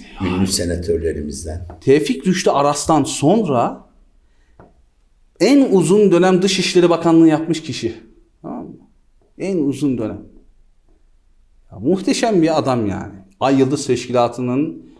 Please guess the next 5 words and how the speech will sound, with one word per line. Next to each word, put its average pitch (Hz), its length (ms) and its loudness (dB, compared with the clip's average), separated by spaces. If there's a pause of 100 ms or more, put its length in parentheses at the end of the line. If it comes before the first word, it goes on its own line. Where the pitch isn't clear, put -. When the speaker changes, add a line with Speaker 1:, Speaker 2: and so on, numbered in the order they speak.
(220)
Speaker 2:
toplantılarından 131 960 -2
birine 120 280 0
katılan 113 460 -4
bir 107 60 -4
isim. 98 300 -8